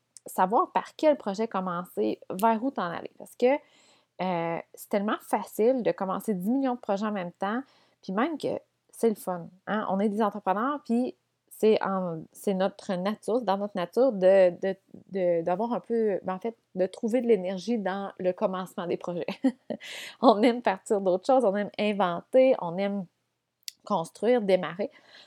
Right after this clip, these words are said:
Donc, c'est, ça donne de l'énergie, euh, de faire, par exemple, un nouveau programme, un nouveau défi, une nouvelle chaîne YouTube, et cetera. Mais ça vient souvent avec des grandes attentes,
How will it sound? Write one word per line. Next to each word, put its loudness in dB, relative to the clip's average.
Donc, 0
c'est, 0
ça 2
donne 2
de -6
l'énergie, -2
euh, 4
de 4
faire, 0
par -4
exemple, -2
un -2
nouveau -6
programme, -2
un -4
nouveau -6
défi, -2
une 0
nouvelle 0
chaîne -6
YouTube, -4
et -4
cetera. -10
Mais -6
ça 0
vient -2
souvent -4
avec -2
des 0
grandes -2
attentes, -4